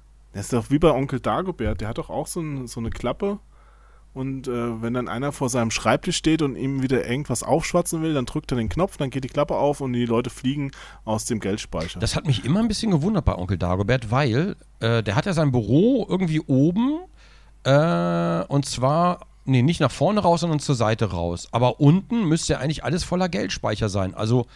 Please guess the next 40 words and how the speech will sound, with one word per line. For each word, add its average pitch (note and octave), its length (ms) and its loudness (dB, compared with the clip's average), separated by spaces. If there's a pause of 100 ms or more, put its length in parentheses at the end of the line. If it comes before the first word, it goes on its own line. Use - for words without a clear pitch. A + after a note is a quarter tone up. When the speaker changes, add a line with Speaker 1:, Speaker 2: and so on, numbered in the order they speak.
(260)
Speaker 2:
wie C3 300 -2
genau F3+ 600 2 (640)
führt - 440 -2
diese C3 200 0
Klappe D#3+ 580 0 (540)
dazu, B2+ 440 -2
dass C#3 180 2
man E3+ 120 -2
aus B2+ 100 -4
dem D3+ 100 0
Geldspeicher C3+ 540 -2
rauskatapultiert A#2 840 -2
wird? G#2+ 140 -2
Weil G#2+ 160 0
unten C3 260 0
ist C#3 100 0
ja A#2+ 80 0
alles C3 160 -4
voll C3 140 2
mit B2 160 0
Geld. C3+ 220 -2
Da A2 40 -2
müsste A#2 200 -2
ja - 40 0
einfach A#2 160 0
ein G#2+ 120 2
Rohr A2 360 2
durch C#3+ 200 4
den B2 160 0
Geldspeicher A#2 480 -2
gehen, G2+ 140 -2
durch G#2 100 -2
den G#2+ 100 -6
eigentlichen. A2 520 -2 (200)
Und A#2 160 -4
das A2 100 -2
ist - 260 -6
voll E3+ 200 0
die F3 80 4
Sicherheitslücke. G#2+ 640 0